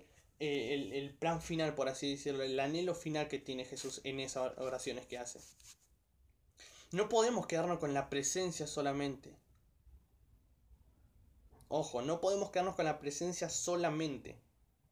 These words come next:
Tenemos que empezar a mostrar los frutos, o sea, la esencia de esa presencia.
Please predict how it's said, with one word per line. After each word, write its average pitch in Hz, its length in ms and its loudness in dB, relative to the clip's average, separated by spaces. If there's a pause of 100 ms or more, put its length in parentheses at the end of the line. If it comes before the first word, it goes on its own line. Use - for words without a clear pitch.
(640)
Tenemos 165 360 0
que - 100 -4
empezar 151 480 0
a 196 40 2
mostrar 170 440 0
los 143 180 0
frutos, 160 540 -2
o 135 120 -6
sea, 160 380 0
la 131 140 0
esencia - 760 -4 (380)
de 135 300 0
esa 147 340 0
presencia. 113 640 -6